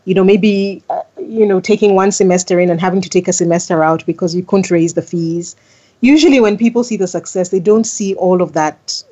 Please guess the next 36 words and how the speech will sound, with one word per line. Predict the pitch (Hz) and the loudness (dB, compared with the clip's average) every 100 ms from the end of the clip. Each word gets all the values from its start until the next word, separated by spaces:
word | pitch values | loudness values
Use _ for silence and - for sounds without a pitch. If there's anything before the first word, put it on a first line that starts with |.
| - 190 | -20 -4
that, | 185 170 | -2 0
that | 185 180 - | -2 -4 0
process | 254 254 156 139 - | 0 0 -2 -6 -8
behind | 165 170 175 160 - _ _ _ _ _ _ _ _ - | -8 -4 -4 -6 -10 _ _ _ _ _ _ _ _ -20
it. | 160 - | -14 -4
And | 233 | 0
that's | 269 294 | 0 0
in | 285 - | -2 0
everything. | 294 269 208 - 131 - _ _ _ _ _ | 0 0 -2 -6 -14 -16 _ _ _ _ _
Even | 254 247 247 | 0 2 2
in | 233 | 2
a | 214 | 2
successful | 220 214 220 220 220 | -2 0 -2 0 -2
business, | 170 202 196 170 | 0 0 0 -2
the | - | -2
number | 185 208 202 | -2 0 -2
of | 190 | -2
times | 196 190 | -2 -2
you | 185 | -2
have | 185 | -4
to | 196 | -4
loop | 170 196 170 | -6 -6 -4
back | 170 170 | -4 -2
around | 170 165 165 160 | -2 -2 -4 -6
because | 160 180 165 | -6 -6 -4
you | 170 | -6
miscalculated | 165 175 - 160 165 175 170 175 | -4 -4 -4 -6 -6 -6 -4 -6
something | - 160 160 156 170 180 _ _ _ | -6 -10 -10 -14 -16 -20 _ _ _
or | 185 | -2
the | 180 | 0
frustrations | 180 185 - 185 185 170 | 0 -2 0 0 0 -4
that | 160 160 | -6 -8
come | 180 180 | -6 -4
with | 160 | -4
that, | 139 143 147 - | -6 -12 -14 -12
um, | 160 160 | -8 -8